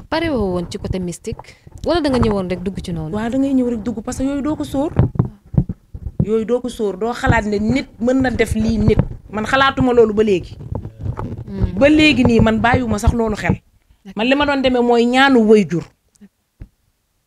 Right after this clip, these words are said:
Speaker 2: Loolu laa gëmoon di demee sama ñaanu wayjur ak mën a dimbali jaam yàlla yi.
Speaker 1: Hmm.
Speaker 2: Sama kër da daan fees dell.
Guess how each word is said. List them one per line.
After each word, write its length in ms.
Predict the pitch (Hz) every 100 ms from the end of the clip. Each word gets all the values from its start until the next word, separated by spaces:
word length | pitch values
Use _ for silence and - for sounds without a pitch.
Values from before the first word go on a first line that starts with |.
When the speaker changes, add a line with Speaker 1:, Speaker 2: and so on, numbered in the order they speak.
| _ _ _ _ _
Speaker 2:
Loolu 160 | 185 220
laa 140 | 202
gëmoon 320 | 160 180 165
di 80 | 160
demee 240 | 175 196 185
sama 160 | 190
ñaanu 300 | 175 180 180
wayjur 220 | 180 175 196
ak 80 | 208
mën 200 | 226 285
a 40 |
dimbali 460 | 240 294 330 320 277
jaam 240 | 254 214
yàlla 240 | 190 160 135
yi. 100 | 127 -
Speaker 1:
Hmm. 200 | 190 180 _ _ _ _ _ _ _ _ _
Speaker 2:
Sama 160 | 240 247
kër 140 | 247
da 60 | 226
daan 160 | 233 226
fees 220 | 226 214
dell. 320 | - 302 330